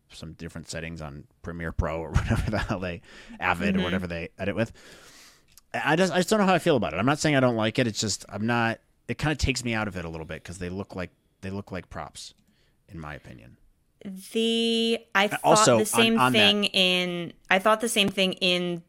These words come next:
Speaker 2: the Kenobi show, in, in the opening shot of the Kenobi show, you know, with that
Speaker 1: Yeah.
Speaker 2: Jedi Master who's protecting all the younglings. I distinctly remember thinking when I was watching it for the first time that the lightsabers felt really bright. And
Speaker 1: Yeah,
Speaker 2: you're
Speaker 1: they
Speaker 2: right,
Speaker 1: just
Speaker 2: they,
Speaker 1: look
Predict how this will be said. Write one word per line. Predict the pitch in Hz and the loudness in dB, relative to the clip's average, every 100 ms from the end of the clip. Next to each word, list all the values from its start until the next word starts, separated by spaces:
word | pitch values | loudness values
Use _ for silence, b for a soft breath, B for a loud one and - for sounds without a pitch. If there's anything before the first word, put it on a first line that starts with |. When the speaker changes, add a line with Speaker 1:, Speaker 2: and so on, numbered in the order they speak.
| - | -4
Speaker 2:
the | 185 | -4
Kenobi | 185 185 165 170 165 | -2 -2 -2 0 -2
show, | - 156 151 - | 0 2 2 -2
in, | - - - 170 | -6 0 0 0
in | 190 | 0
the | 180 160 | 2 2
opening | - 175 185 165 160 | 2 2 2 0 0
shot | - 160 147 | 2 2 2
of | 151 | 0
the | 156 | -6
Kenobi | - 151 147 160 | -4 -4 -2 -2
show, | 170 165 | 2 2
you | 165 160 | 2 -2
know, | 156 | -2
with | 151 | -2
that | 160 151 | 0 0
Speaker 1:
Yeah. | 147 165 | 2 2
Speaker 2:
Jedi | 160 | 2
Master | 151 147 - 165 | 0 -2 -2 -4
who's | 156 | -4
protecting | 156 165 143 156 | -4 -6 -6 -6
all | 151 | -8
the | 147 | -6
younglings. | 135 147 170 175 B B B | -6 -4 -6 -6 B B B
I | 185 | 0
distinctly | 180 - - 226 226 254 | 2 0 4 4 4 4
remember | 226 190 180 175 | 4 6 6 6
thinking | 180 165 165 175 180 | 4 2 -2 -2 0
when | 160 | 2
I | 156 | 2
was | 156 | 2
watching | 156 151 - 165 | 2 0 0 -4
it | 156 | -2
for | 175 | -2
the | 175 | -2
first | 185 180 - | -2 -2 0
time | 185 185 180 | 0 0 2
that | 170 - 170 | 2 2 -2
the | 185 | 2
lightsabers | 160 165 151 - 175 170 - | 4 4 4 2 0 0 -4
felt | - 165 151 | -4 0 0
really | 160 160 147 147 | 0 -2 -2 -2
bright. | - 147 123 143 - _ _ _ _ _ _ _ _ _ _ | -4 -4 -2 -6 -16 _ _ _ _ _ _ _ _ _ _
And | - | 4
Speaker 1:
Yeah, | 208 | 8
Speaker 2:
you're | 196 | 8
Speaker 1:
they | 185 | 10
Speaker 2:
right, | 185 | 10
Speaker 1:
just | 185 | 10
Speaker 2:
they, | |
Speaker 1:
look | 202 | 6